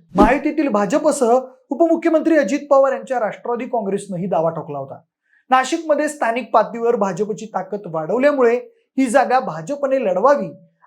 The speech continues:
असा भाजप कार्यकर्त्यांचा आग्रह होता, तर राष्ट्रवादीमधून ओबीसी आंदोलनामुळे चर्चेत आलेल्या छगन भुजबळ यांच्या नावाचा आग्रह धरला जात होता.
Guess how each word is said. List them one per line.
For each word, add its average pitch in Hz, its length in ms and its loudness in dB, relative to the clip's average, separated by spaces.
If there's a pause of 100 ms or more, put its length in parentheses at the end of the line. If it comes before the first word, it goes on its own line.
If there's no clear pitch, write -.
असा 226 260 2
भाजप 165 420 -4
कार्यकर्त्यांचा 190 800 -2
आग्रह 165 280 -2
होता, 143 280 -10 (400)
तर 320 80 6
राष्ट्रवादीमधून 285 920 -2
ओबीसी 233 460 -10
आंदोलनामुळे 247 680 2 (340)
चर्चेत 302 380 2
आलेल्या 254 380 2
छगन 226 300 0
भुजबळ 190 420 0 (340)
यांच्या 226 240 2
नावाचा 214 420 2
आग्रह 185 400 0
धरला 175 300 0
जात 156 180 -6
होता. 139 240 -12